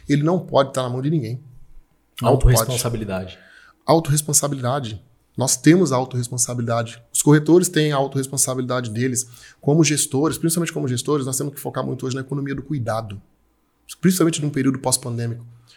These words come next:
Speaker 1: Você tem que se preocupar com esse tema, economia do cuidado, como que eu cuido de gente, como que eu cuido de pessoas, como que eu cuido de corações. Uma frase que eu gosto de falar muito é,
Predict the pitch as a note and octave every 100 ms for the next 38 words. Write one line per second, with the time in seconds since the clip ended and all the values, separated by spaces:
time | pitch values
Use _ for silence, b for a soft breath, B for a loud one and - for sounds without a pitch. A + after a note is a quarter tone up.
0 | b b b - - C3+ C#3+ C3 - A#2
1 | A#2 G#2+ - A2+ - A2 G#2 A2+ C3+ B2
2 | B2+ B2 C3 A#2+ A2 A#2 B2+ B2+ C3+ B2+
3 | D3+ C3+ A#2+ G#2+ G#2 G2 - A#2 A#2 A#2+
4 | C3+ D#3 A#2+ A#2 A2+ - - G2+ - A2+
5 | A2 A2+ C3+ B2 A2+ - A2+ - G#2+ G#2
6 | - - - A2+ - A#2+ A#2 A2 A#2 A2+
7 | A2+ A2+ A#2+ D3 C#3 A2